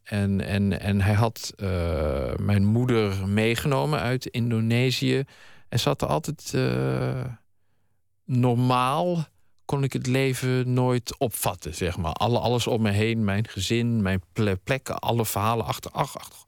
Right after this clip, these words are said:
achtergrondverhalen, die leken in niets op, op, op de verhalen van vriendjes. Eh, dus ik, eh, ik, ik heb, ik heb, ik heb altijd goed moeten opletten en, eh, een heleboel moeten bijverzinnen.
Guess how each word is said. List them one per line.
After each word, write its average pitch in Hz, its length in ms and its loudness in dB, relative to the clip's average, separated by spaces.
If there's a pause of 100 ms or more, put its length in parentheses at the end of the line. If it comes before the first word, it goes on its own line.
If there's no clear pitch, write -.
(180)
achtergrondverhalen, 113 800 0
die 107 120 2
leken 131 320 0
in 151 120 0
niets - 380 -2 (600)
op, 131 400 -4
op, 123 320 -2
op 123 180 -4
de 117 80 -2
verhalen 110 360 2
van 107 160 0
vriendjes. 95 760 -2
Eh, - 800 -8
dus 104 340 -2
ik, - 240 0
eh, 104 220 4
ik, 113 200 -4
ik 104 320 0
heb, 107 200 -4
ik 80 260 -2
heb, 110 120 -4
ik 107 60 -2
heb - 120 -2
altijd 117 260 2
goed - 160 -2
moeten 117 200 2
opletten 156 480 0
en, 120 200 0
eh, 101 240 2
een 101 100 0
heleboel 110 320 2
moeten 98 360 0
bijverzinnen. 113 760 0